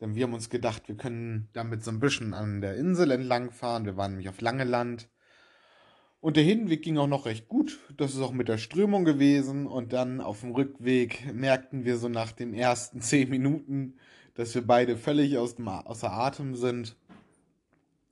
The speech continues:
und ganz schön kämpfen mussten, um wieder zu unserem Startpunkt zu kommen, was wir aber dann nach einer weiteren Stunde auch erreicht hatten. Außerdem konnten wir schon mal Erfahrungen sammeln mit im Transporter schlafen,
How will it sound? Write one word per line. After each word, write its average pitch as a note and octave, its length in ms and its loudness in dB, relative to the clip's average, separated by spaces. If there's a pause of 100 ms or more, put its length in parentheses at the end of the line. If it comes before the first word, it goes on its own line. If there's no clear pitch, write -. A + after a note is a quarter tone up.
und A#2 160 -10
ganz A2 220 0
schön A#2+ 140 -4
kämpfen D3+ 400 -2
mussten, A#2+ 300 -2
um A2+ 180 -4
wieder A#2 240 4
zu A#2 100 -8
unserem A2+ 240 -4
Startpunkt D3+ 580 -6
zu - 140 -10
kommen, C3 320 -2 (400)
was A2 260 0
wir A2+ 80 4
aber G#2 140 2
dann G#2+ 180 2
nach G2+ 280 0
einer G2+ 180 -2
weiteren G#2+ 380 0
Stunde A2+ 400 -6
auch F2 160 -6
erreicht G2+ 480 -4
hatten. E2+ 280 -12 (960)
Außerdem C3 380 0
konnten A#2+ 280 -2
wir G#2+ 80 -2
schon G#2+ 180 -2
mal F2+ 120 0
Erfahrungen C#3 540 6
sammeln B2 360 -2
mit G#2 120 -4
im F2+ 140 -12
Transporter A#2 600 -4
schlafen, G#2 680 -4